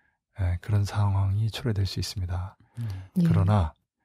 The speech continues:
Speaker 1: 어, 뭐, 박 정권의 하야든 체제의 변화든 그 어떤 것보다도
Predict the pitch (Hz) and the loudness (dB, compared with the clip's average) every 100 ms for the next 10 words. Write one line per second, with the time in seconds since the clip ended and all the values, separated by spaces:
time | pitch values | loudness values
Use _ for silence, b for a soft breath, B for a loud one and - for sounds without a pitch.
0 | _ _ _ - 92 92 92 92 - - | _ _ _ -4 -2 0 -2 -4 -6 -2
1 | 101 98 95 - 110 95 98 95 - 135 | 0 2 2 2 0 2 0 0 -4 0
2 | 107 95 90 - 95 - 95 92 90 92 | 2 2 0 -2 -2 0 2 2 4 0
3 | 87 B B B B - 113 98 - 139 | -2 B B B B 2 2 2 0 0
4 | 123 - - 101 110 110 | 0 -2 0 2 2 -2